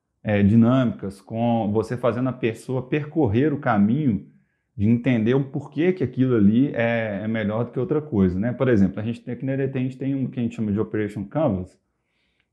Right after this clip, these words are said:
que é um canvas de operações com as melhores práticas que,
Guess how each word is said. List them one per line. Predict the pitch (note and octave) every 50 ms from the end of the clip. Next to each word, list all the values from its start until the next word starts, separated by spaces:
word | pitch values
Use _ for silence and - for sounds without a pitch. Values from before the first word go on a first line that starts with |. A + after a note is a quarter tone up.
| _ _ _
que | - G#2+
é | A2 A#2 A#2+
um | A#2+ A#2+ A2+ G#2+ A2+ G#2
canvas | - - A2+ A#2 A#2+ A#2 A2 G2+
de | G#2+
operações | A2 G2+ A#2+ A2 G#2+ G2 G2+ - A#2 A#2 A#2
com | - -
as | B2 A2+ A2+
melhores | A2+ A2+ A#2 A#2+ A#2 -
práticas | - - G#2+ G#2+ A2+ A2+ - - A#2 G2+ -
que, | - _ - G#2 G#2+ G#2 G2 - - - -